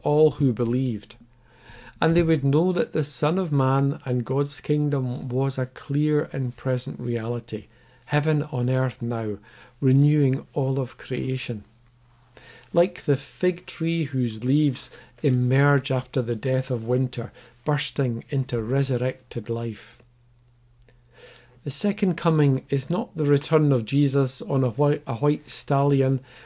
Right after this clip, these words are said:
with a sword of violence and destruction in his mouth to strike down the nations. The book of Revelation doesn't help us here in our theology. The great apocalypse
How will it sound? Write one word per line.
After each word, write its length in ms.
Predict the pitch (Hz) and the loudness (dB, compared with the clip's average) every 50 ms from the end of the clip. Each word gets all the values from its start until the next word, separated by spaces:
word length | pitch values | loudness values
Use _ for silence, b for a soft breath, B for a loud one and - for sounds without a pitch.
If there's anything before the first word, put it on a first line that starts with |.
| B B | B B
with 140 | - 139 123 | -2 2 2
a 60 | 135 | 2
sword 420 | 127 - - - 143 156 160 160 139 | 2 2 0 2 4 6 6 6 6
of 140 | - 123 113 | 4 2 2
violence 580 | 113 120 131 139 147 147 147 147 139 135 - | 2 4 4 6 6 6 6 4 4 4 2
and 240 | - 127 123 123 117 | 2 2 2 2 2
destruction 720 | 127 127 110 - - - - 156 160 - - - - 143 | 0 -2 -2 -2 -6 -2 -2 -2 -2 -2 -6 -6 -6 -6
in 220 | - - 147 131 131 | -6 -2 -2 0 2
his 200 | 135 123 - - | 2 0 0 -2
mouth 320 | 131 135 139 139 131 - - | 0 2 2 2 2 0 -4
to 120 | - 131 | -6 -4
strike 500 | - - - - - 151 147 143 - - | -4 -6 -4 -2 0 0 0 -2 -4 -4
down 260 | - 139 131 127 120 | 0 0 2 2 2
the 80 | 117 113 | 2 2
nations. 680 | 120 131 147 151 139 - - 110 104 101 - - - _ _ _ b b b b b b b b b b b b b b b | 2 2 2 2 0 -4 -6 -8 -8 -10 -14 -18 -20 _ _ _ b b b b b b b b b b b b b b b
The 100 | - 139 | -4 -2
book 200 | 123 135 180 175 | 0 2 2 6
of 160 | - 156 127 131 | 6 6 8 8
Revelation 640 | 139 135 123 123 127 139 143 143 - - 120 107 B B B B B B B | 6 6 6 6 6 4 4 4 0 -4 -4 -6 B B B B B B B
doesn't 320 | - 160 156 - 156 147 | 0 0 2 2 0 -2
help 460 | 139 - - 147 170 202 214 208 - | -2 -4 -2 2 2 2 2 2 2
us 160 | 151 139 143 - | 0 0 0 -2
here 300 | - 156 143 127 113 113 - - | 0 4 4 6 4 4 2 4
in 160 | 143 135 135 | 4 4 6
our 120 | 135 135 | 4 2
theology. 720 | 127 - - 147 143 151 165 165 147 120 - 127 117 104 B B B B B B B B B B - | 0 0 0 2 4 4 4 4 2 0 -2 -6 -8 -8 B B B B B B B B B B -6
The 100 | 147 131 | -4 0
great 340 | 135 156 175 185 208 - | 2 2 2 2 0 -4
apocalypse 960 | - - - - - 185 180 - - 139 131 117 - - - - - - - | -8 -8 -8 -2 -2 -2 0 0 0 0 0 0 -2 -6 -12 -12 -12 -12 -14